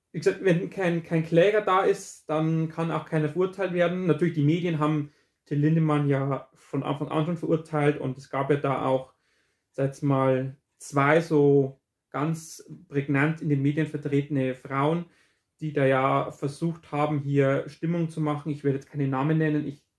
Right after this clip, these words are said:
denk mal, ihr wisst, wen ich meine. Äh, wo sich ja dann auch, wenn man so ein bisschen recherchiert, im Nachgang rausstellt, dass diese, die eine,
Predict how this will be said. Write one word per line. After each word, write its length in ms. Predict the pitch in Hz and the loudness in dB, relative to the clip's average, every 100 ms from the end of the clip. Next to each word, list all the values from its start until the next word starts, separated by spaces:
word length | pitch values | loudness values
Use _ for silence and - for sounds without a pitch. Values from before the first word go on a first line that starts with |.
| _ _ 143 | _ _ -10
denk 160 | 139 | -8
mal, 100 | 143 | -6
ihr 100 | 123 | -4
wisst, 200 | 139 143 | -4 -4
wen 100 | 139 | -6
ich 60 | 127 | -6
meine. 460 | 123 131 151 156 - _ _ _ _ _ _ _ | -4 -2 -2 -2 -10 _ _ _ _ _ _ _
Äh, 380 | 139 131 135 135 | -2 0 0 2
wo 100 | 151 | 2
sich 180 | 170 151 | 2 0
ja 60 | |
dann 220 | 147 147 | 2 0
auch, 240 | 127 151 156 | 2 2 4
wenn 80 | 160 | 2
man 120 | 147 | 0
so 80 | 151 | -2
ein 80 | |
bisschen 300 | 165 165 165 | -4 -4 -2
recherchiert, 560 | 147 151 147 139 - 160 | 2 2 0 -4 -4 -2
im 120 | 147 | 0
Nachgang 480 | 135 147 151 156 143 | 0 0 -2 -4 0
rausstellt, 360 | 139 147 151 143 | 0 0 -2 -4
dass 200 | 139 - | -6 -8
diese, 500 | 139 135 135 135 139 | -8 -4 -2 0 -2
die 160 | 143 | -4
eine, 520 | 139 143 165 165 165 | -2 0 2 2 0